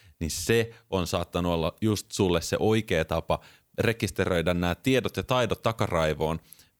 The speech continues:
verrattuna vaikka siihen, että sä olisit vaan kattonut vierestä ja pitänyt niinku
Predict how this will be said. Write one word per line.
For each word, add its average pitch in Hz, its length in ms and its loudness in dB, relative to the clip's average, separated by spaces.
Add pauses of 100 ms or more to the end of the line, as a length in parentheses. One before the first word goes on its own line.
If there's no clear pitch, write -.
(100)
verrattuna 113 520 2
vaikka 101 200 0
siihen, 101 300 0
että - 120 -4
sä 104 60 2
olisit 87 180 -2
vaan 123 140 0
kattonut 90 560 0
vierestä 78 420 0
ja 85 80 2
pitänyt 95 360 0
niinku 95 300 0